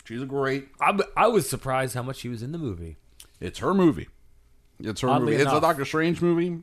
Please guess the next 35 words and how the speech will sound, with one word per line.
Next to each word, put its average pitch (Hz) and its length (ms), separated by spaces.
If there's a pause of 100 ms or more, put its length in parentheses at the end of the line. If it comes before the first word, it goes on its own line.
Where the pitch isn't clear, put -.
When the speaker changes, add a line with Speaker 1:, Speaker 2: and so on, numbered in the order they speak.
(160)
Speaker 1:
but 107 120
WandaVision 123 680
is 107 80
a 107 80
driving 107 360
force 98 260
of 98 80
the 98 80
whole, 90 180
Wanda's 98 460
the - 160
driving 95 200
Speaker 2:
Yeah. 92 60
Speaker 1:
force 82 220
of 82 80
the 85 40
whole 85 140
thing. 76 180 (720)
Um, 76 680 (640)
but, 95 260
uh, 76 460 (180)
I 71 120
would 147 120
like 185 100
to 175 40
see - 160
more 95 160
Sam 87 320
Raimi, 80 420 (600)
uh, 87 40
uh, 76 640
Olsen 85 520 (200)
teaming 95 340
up, 95 200
making, 101 400